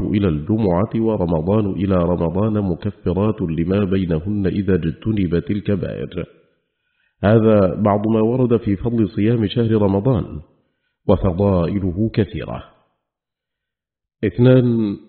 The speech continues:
الحكمة من مشروعية صومه. شرع الله سبحانه الصوم لحكم عديدة وفوائد كثيرة، فمن ذلك: واحد،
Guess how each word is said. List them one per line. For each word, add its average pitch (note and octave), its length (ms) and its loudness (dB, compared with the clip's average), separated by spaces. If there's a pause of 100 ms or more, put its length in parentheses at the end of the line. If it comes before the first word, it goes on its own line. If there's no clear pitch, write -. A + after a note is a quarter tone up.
(120)
الحكمة A2+ 680 0
من G#2 140 2
مشروعية G2 800 0
صومه. D#2 480 -4 (920)
شرع F#2 320 4
الله A#2+ 340 0
سبحانه A#2 560 0
الصوم A#2 380 0
لحكم G#2+ 560 0
عديدة G2+ 400 2 (100)
وفوائد G2 600 0
كثيرة، - 560 -2 (760)
فمن D#2 260 0
ذلك: G#2+ 460 2 (720)
واحد، B2+ 480 4